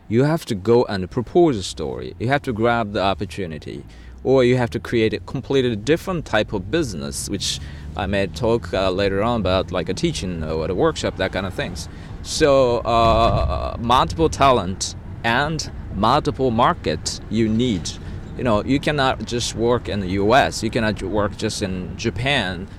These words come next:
Photography is a universal language, so you could work with many different countries, many different markets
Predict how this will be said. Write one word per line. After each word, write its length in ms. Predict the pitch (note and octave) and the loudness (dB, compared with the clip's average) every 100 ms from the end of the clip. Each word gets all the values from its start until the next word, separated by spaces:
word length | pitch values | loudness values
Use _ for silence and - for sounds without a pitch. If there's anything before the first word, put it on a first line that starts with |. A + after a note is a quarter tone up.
| - | -10
Photography 540 | - C3 C3+ C#3 B2+ C3 | -2 4 6 6 6 4
is 100 | A2+ | 4
a 60 | |
universal 560 | A#2+ C3 C3 C#3 C#3 B2+ | 2 2 4 2 4 4
language, 460 | C3+ C#3+ F#2+ F2+ - | 4 0 -2 -2 -2
so 220 | - G2 | 2 2
you 200 | A2 D3+ | 2 0
could 140 | D#3+ | 2
work 340 | B2+ G#2 G#2+ G#2 | 2 2 0 -4
with 320 | F#2+ - - - - | -6 -8 -10 -10 -4
many 400 | C3+ D#3 D#3+ D#3 | 0 2 2 2
different 720 | D3 C3+ C#3 C3 A#2+ - - - - | 0 0 0 0 -2 -6 -10 -10 -6
countries, 680 | A#2+ A#2+ - F2+ E2+ D#2+ - - F#2+ | -4 -4 -4 -4 -4 -6 -10 -12 -6
many 380 | C3 C3+ C3+ B2+ | -2 0 0 0
different 480 | B2 - A#2+ A#2 A2 | -2 -4 -4 -2 0
markets 800 | A#2+ E3 B2+ E2+ C#2 - - | 2 2 2 -2 -4 -6 -10